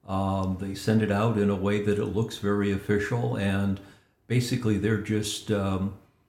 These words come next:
uh, s-, fishing to get business from people, and frequently it is, uh, there, there's no reason to do it. Um,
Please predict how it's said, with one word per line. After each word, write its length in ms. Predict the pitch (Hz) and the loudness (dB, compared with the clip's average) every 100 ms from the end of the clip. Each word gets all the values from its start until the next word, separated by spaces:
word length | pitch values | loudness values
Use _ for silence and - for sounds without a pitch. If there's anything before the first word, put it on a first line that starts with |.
| _ _ - | _ _ -8
uh, 280 | 98 98 | -6 -4
s-, 260 | 98 - - - _ _ _ | -6 -8 -16 -20 _ _ _
fishing 460 | _ 143 143 131 117 | _ 2 4 4 4
to 100 | 107 | 4
get 360 | 110 113 95 92 | 2 0 -2 0
business 360 | 131 - 98 | 2 2 0
from 200 | - 98 | 0 -2
people, 420 | 95 107 101 127 | 0 0 0 0
and 160 | 98 98 | 0 0
frequently 640 | 131 139 135 120 107 107 | 0 0 0 0 2 2
it 100 | 104 | 2
is, 340 | 101 98 95 110 | 0 0 -2 -2
uh, 400 | 101 98 101 101 - - - - | 0 -2 -4 -8 -16 -20 -16 -2
there, 160 | 113 | 0
there's 300 | 107 107 - | 2 2 4
no 220 | 110 117 | 4 6
reason 520 | 110 98 123 120 107 95 | 4 4 4 4 2 2
to 120 | 95 | 0
do 260 | 120 110 | 0 2
it. 220 | 101 110 - - | 2 -2 -10 -10
Um, 480 | 104 101 98 98 | -6 -2 0 0